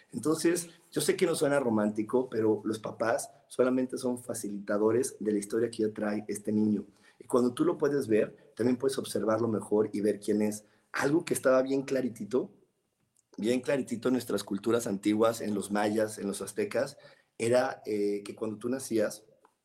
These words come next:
eh, sabían, eh, o, o ellos habían hecho también una parte astrológica donde decían, "Ah, mira, hoy nació un guerrero,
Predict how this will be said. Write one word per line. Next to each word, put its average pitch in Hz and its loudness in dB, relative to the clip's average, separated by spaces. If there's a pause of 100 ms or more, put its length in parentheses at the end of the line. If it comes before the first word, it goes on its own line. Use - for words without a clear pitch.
(520)
eh, 101 2
sabían, 113 -2 (460)
eh, 104 0
o, 113 2
o 120 2
ellos 127 2
habían 117 -2
hecho 117 -4
también 110 -2
una 117 -2
parte 107 -2
astrológica 107 -2
donde 104 0
decían, 107 -4
"Ah, 127 -2
mira, 131 2
hoy 120 2
nació 127 -4
un 120 -10
guerrero, 104 -2